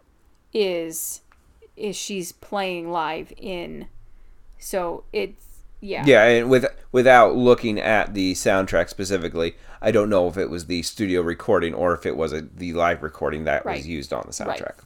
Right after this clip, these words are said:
Speaker 2: But point is, the song was there.
Speaker 1: Yes. So, Evan, why don't you give us your review?
Speaker 2: Okay,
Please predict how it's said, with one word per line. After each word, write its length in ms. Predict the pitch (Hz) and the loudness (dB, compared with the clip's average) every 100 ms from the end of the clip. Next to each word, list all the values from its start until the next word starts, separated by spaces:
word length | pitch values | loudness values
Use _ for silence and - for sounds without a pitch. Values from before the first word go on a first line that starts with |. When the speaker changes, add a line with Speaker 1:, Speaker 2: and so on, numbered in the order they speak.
| _ | _
Speaker 2:
But 280 | 110 92 - _ _ | 2 2 0 _ _
point 240 | 151 117 | 0 2
is, 160 | 101 95 _ _ - | 2 -2 _ _ -6
the 100 | 110 | 0
song 300 | 127 107 95 | 4 4 2
was 140 | 87 | -2
there. 340 | 85 65 - - _ | 0 0 -4 -12 _
Speaker 1:
Yes. 400 | 208 - - - _ - _ _ _ _ _ _ _ | -14 -14 -18 -20 _ -20 _ _ _ _ _ _ _
So, 420 | - 247 202 185 - | -2 2 2 0 -2
Evan, 420 | 196 196 220 330 _ _ _ - _ _ _ _ _ _ _ _ _ _ _ | -4 -2 -4 -6 _ _ _ -20 _ _ _ _ _ _ _ _ _ _ _
why 200 | - 170 | -10 -8
don't 180 | 165 185 | -8 -10
you 60 | 202 | -12
give 120 | 190 | -10
us 180 | 208 - | -10 -6
your 120 | 208 | -6
review? 380 | 214 - - - _ _ _ _ _ _ | -6 -8 -16 -20 _ _ _ _ _ _
Speaker 2:
Okay, 240 | - 101 | -2 -2